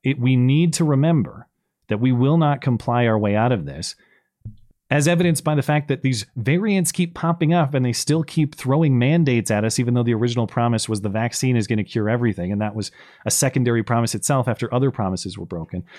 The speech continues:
But if you want demonstration of what exactly compliance in pursuit of freedom gets you, we'll catch up with Australia after the break, because there was a story there that's so ridiculous,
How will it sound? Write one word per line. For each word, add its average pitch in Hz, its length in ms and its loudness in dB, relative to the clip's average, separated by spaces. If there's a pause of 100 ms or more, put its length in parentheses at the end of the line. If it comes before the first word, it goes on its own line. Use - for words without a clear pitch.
(160)
But 123 60 0
if 120 80 -2
you 233 80 4
want 302 140 0
demonstration 160 760 2 (180)
of 113 140 -4
what 151 100 2
exactly 151 520 2
compliance 139 720 0
in 131 80 2
pursuit 127 280 0
of 117 120 -2
freedom 123 320 2
gets 143 240 0
you, 101 160 2 (200)
we'll 127 120 0
catch 190 180 -2
up 190 100 -2
with 160 120 2
Australia 120 840 0 (340)
after 117 300 0
the 90 80 -2
break, 95 420 -2
because 123 220 -2
there 143 100 2
was 151 120 2
a 143 40 0
story 185 340 0
there 139 180 2
that's 120 180 -2
so - 160 0
ridiculous, 147 680 0